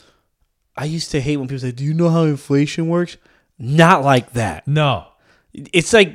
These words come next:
Speaker 1: you don't know how inflation works if you say that. And you
Speaker 2: Right.
Speaker 1: look at this big, yeah, of the three hundred mil back then was worth more.
Speaker 2: Right.
Speaker 1: But it ain't that huge gap that we're seeing here.
Speaker 2: Sure. And you know what? It, the, the term inflation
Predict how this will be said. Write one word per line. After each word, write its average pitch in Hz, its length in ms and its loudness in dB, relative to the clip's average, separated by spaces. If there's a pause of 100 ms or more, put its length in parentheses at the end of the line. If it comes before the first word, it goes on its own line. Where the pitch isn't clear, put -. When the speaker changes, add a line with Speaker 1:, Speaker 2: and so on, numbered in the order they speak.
Speaker 1:
you 208 440 12
don't 151 220 10
know 131 160 8
how 120 160 6
inflation 120 460 2
works 117 240 2
if 110 100 -4
you 113 60 -2
say 139 260 4
that. 110 260 0 (360)
And 143 80 0
you - 60 4
Speaker 2:
Right. 151 100 6
Speaker 1:
look 165 180 4
at 143 140 2
this 135 160 0
big, 143 840 2
yeah, 233 320 6
of 175 300 -2
the 165 80 0
three 214 200 2
hundred 196 200 6
mil 190 380 6 (180)
back 160 360 6
then 190 120 6
was 156 140 2
worth 160 320 4
more. 196 480 8 (100)
Speaker 2:
Right. 120 240 -8 (160)
Speaker 1:
But 170 200 6
it 202 120 8
ain't 226 260 6
that 214 320 6 (260)
huge 220 720 8
gap 170 300 4
that 147 120 0
we're 143 100 2
seeing 131 320 -2
here. 92 220 -12
Speaker 2:
Sure. 190 440 -4 (240)
And 165 160 -6
you 156 100 -4
know 196 160 -2
what? 220 360 -2 (320)
It, 170 220 -14
the, 165 160 -6
the 170 180 -6
term 233 340 -4
inflation 180 960 -4